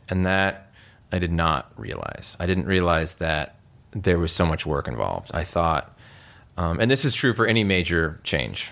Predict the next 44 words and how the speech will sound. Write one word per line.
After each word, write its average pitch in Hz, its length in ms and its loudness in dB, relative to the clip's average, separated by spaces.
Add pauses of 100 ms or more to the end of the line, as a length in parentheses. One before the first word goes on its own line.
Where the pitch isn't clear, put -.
(120)
in - 100 -6
someone's 78 320 0
life. - 340 -4 (160)
Um, 78 420 0 (420)
moving 104 460 0
from 92 220 2
childhood 92 420 2
to 87 80 -2
adulthood, 85 580 -2
what 76 120 -6
we 82 120 -6
call 80 280 -2
adolescence 82 520 -2
in, 87 160 -2
in 87 340 -4
America, 90 480 2 (520)
is 101 220 4
a 90 40 2
really 85 360 2 (200)
challenging 85 460 -2
time 98 320 0
for - 140 -4
most 80 260 -2
people. - 340 -6 (560)
And 85 140 -2
so 85 180 0
I 87 160 0
didn't, 95 240 0 (200)
I 113 160 2
didn't 110 160 0
fully 98 200 2
understand 87 480 0
the 87 60 -2
degree 85 880 2
or 95 200 2
even 85 240 -2
the 92 80 0
nature 90 480 2
or 90 120 2
even 87 500 0
the 87 120 -2
existence 85 600 -2
of 82 180 -10
this - 300 -6